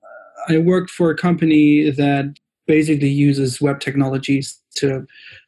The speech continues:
build any kind of, of apps, also mobile apps. And, uh, Christoph was back then already into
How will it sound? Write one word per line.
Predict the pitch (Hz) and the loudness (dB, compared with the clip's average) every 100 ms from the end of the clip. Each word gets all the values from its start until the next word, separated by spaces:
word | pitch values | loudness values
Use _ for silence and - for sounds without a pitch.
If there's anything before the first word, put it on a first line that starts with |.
| - | -2
build | 160 156 | 0 2
any | 151 | 0
kind | 139 139 127 | 0 -4 -2
of, | 123 - - - | -4 -8 -20 -12
of | - 127 | -10 -6
apps, | 147 139 - | -6 -6 -4
also | 147 143 | -2 0
mobile | 139 139 - | 0 0 -6
apps. | - - - - | -10 -14 -16 -16
And, | - - - - - 160 | -12 -8 -6 -8 -6 -4
uh, | 160 - - 185 | -2 -4 -4 -6
Christoph | - 262 - 208 190 - | -2 -2 0 -2 -2 -6
was | - 175 160 156 147 - - - _ _ - - | -6 0 2 2 -2 -14 -18 -20 _ _ -20 -16
back | 180 156 165 143 | -8 -2 -2 0
then | 160 156 | 0 0
already | 151 160 160 151 143 143 | 2 2 2 2 0 0
into | 156 - 147 135 135 | -2 0 0 2 0